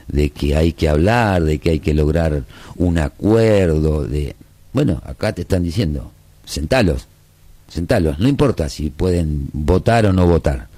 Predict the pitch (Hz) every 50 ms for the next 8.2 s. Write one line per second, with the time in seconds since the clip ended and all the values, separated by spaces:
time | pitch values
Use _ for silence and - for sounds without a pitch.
0 | - - - - - - - - - - - 90 92 104 113 107 95 - 101 101
1 | 98 92 87 78 76 82 76 76 82 104 107 101 87 76 67 62 - - - -
2 | 62 65 69 71 71 73 - - 73 73 76 78 78 80 82 85 85 87 87 87
3 | 92 98 98 101 113 104 78 - 85 82 - - 76 73 76 76 78 76 76 71
4 | 69 65 67 73 73 73 80 85 82 80 80 73 65 - - - - - - -
5 | - - 76 73 65 - 71 73 - 82 82 78 - 82 82 85 92 92 92 98
6 | 95 107 110 - - - - - - - - _ - _ - 71 71 73 69 71
7 | 73 73 76 73 71 69 - - 73 76 76 78 73 - 78 73 73 67 67 -
8 | - 110 85 65